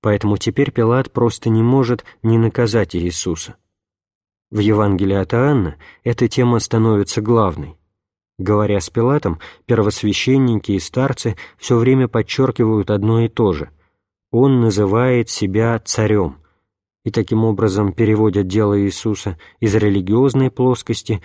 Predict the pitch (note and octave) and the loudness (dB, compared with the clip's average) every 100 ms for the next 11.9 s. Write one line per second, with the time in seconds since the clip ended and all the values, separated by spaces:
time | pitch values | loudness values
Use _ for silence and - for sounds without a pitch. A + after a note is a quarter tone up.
0 | - _ - B2 - G#2+ A#2+ A#2+ - G2+ | -12 _ -4 -2 -2 -2 0 -2 -2 -6
1 | - F2 - D2 - _ _ _ _ _ | -4 -8 -10 -16 -16 _ _ _ _ _
2 | _ _ _ _ _ _ _ _ _ _ | _ _ _ _ _ _ _ _ _ _
3 | _ _ _ _ _ _ _ _ _ A2+ | _ _ _ _ _ _ _ _ _ 0
4 | A2+ D3+ D3+ C3+ D3 C#3+ C#3+ C3+ B2+ B2 | 2 2 0 0 2 0 0 0 0 0
5 | B2 C#3 - - D3+ C#3+ - - - G2 | 0 -2 -4 -2 0 -2 -6 -8 -4 0
6 | G#2 F#2 G#2 G2+ A#2 G#2 - G#2+ A#2+ G2+ | -2 0 0 2 0 0 -2 0 0 -2
7 | - F2 D#2+ - _ _ _ _ _ _ | -4 -8 -10 -14 _ _ _ _ _ _
8 | _ B2 C3+ C3 A#2+ - B2+ A#2+ B2 A2+ | _ 2 2 2 -2 -2 0 2 0 0
9 | G#2 G2+ D#2 - - - - A2+ - A#2 | -2 -2 -2 -10 -20 -18 -8 -4 0 2
10 | A#2+ A#2 A2+ A#2 - A#2 A#2 B2 C#3+ A#2 | 2 2 2 0 0 0 2 4 2 2
11 | F#2+ F2 - G2 F2+ - F2+ - E2 | 0 -4 -4 -4 -4 -8 -10 -10 -12